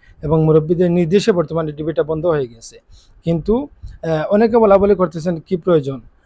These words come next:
আসলে এই অবস্থাতেই এগুলা প্রয়োজন। আর কিছু কিছু মানুষ বিরুদ্ধাচরণ করতেছেন, তারা আসলে সত্যটা জানতে চায় না, সত্যটা জানতে চায় না। মানলে মানুষ, মানলে মানুক, নাইলে না, ওটা মানুষের ব্যাপার। কিন্তু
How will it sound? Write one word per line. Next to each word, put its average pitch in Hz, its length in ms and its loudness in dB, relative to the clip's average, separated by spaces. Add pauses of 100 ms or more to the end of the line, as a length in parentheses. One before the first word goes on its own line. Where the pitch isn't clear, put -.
(120)
আসলে 226 600 2
এই 240 320 0
অবস্থাতেই 214 680 0
এগুলা 175 320 2
প্রয়োজন। 113 380 -10 (560)
আর 139 440 2
কিছু 190 240 0
কিছু 220 200 0
মানুষ 190 420 0 (260)
বিরুদ্ধাচরণ 175 680 0
করতেছেন, 127 500 -8 (340)
তারা 180 240 4
আসলে 208 320 4
সত্যটা 220 500 0
জানতে 214 360 2
চায় 156 220 -2
না, - 180 -20 (540)
সত্যটা 214 600 2 (320)
জানতে 214 340 4
চায় 202 120 4
না। 139 120 -6
মানলে 320 420 0 (160)
মানুষ, 247 380 0
মানলে 277 260 2
মানুক, 247 320 2
নাইলে 220 240 4
না, 214 100 6
ওটা 208 200 4
মানুষের 208 360 0
ব্যাপার। 143 320 -6 (420)
কিন্তু 262 460 2